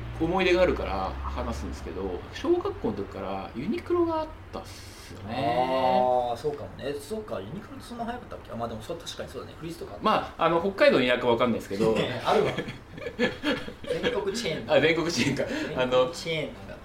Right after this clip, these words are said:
Speaker 1: 僕のお店は、の、僕らの近く、近くはなんかあったんですよ、
Speaker 2: あったのね。
Speaker 1: 小学校の時。
Speaker 2: うんうんうんうん。
Speaker 1: で、なんかそれまでって多分、なんかこう、お下がり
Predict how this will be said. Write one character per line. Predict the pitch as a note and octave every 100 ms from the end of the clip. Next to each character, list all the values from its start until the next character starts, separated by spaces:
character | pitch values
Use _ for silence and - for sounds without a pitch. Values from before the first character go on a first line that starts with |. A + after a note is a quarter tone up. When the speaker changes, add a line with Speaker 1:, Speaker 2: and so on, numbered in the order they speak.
| -
Speaker 1:
僕 | D#3+ F3 A#3+ A#3+ A#3+ A#3 A#3 A3+
の | A#3+
お |
店 | A3+ A3+ A3+
は、 | A3 A3 - -
の、 | F3 -
僕 | C#3+ F3 G#3+
ら | A3
の | G#3
近 | - G3
く、 | - -
近 | - G#3+
く | G3+
は | G#3+ G#3+ D#3
な |
ん |
か | D#3 D3+
あ |
っ | B2+
た | A2+
ん |
で | -
す |
よ、 | A2
Speaker 2:
あ |
っ |
た |
の |
ね。 | C#3
Speaker 1:
小 |
学 | C3 A#2+
校 | A2+
の |
時。 | A2
Speaker 2:
う |
ん |
う | A2
ん |
う |
ん | G2
う |
ん。 |
Speaker 1:
で、 | D3+ E3+ B2+ - - - -
な | F#3
ん |
か |
そ | - C#4
れ | G4+
ま | G#4+
で | F#3+
っ | -
て | A2+
多 | D3+
分、 | A2+ A#2+ B2
な | A#2+
ん |
か | A2+
こ | G#2+ A2 G#2+ G2+ F#2+ - -
う、 | C#3+
お |
下 | - A#3
が | D#3+
り | G#2